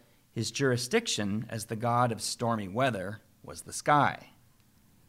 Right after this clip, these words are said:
The author of Second Kings, though, wasn't fond of Beelzebul,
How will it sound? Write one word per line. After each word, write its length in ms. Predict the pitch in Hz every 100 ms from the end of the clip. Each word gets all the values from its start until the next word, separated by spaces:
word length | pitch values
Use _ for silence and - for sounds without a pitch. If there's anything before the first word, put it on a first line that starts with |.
| _ _ _ - - - -
The 140 | 123
author 320 | 165 233 220
of 100 | 175
Second 400 | 120 170 147 135
Kings, 360 | 127 196 214 127
though, 340 | 104 104 104 104 - _ _ _ _ - -
wasn't 400 | 131 160 160 -
fond 480 | - 202 226 202 123
of 240 | 110 95 - _ - - _ -
Beelzebul, 1000 | 131 143 196 208 170 120 107 95 -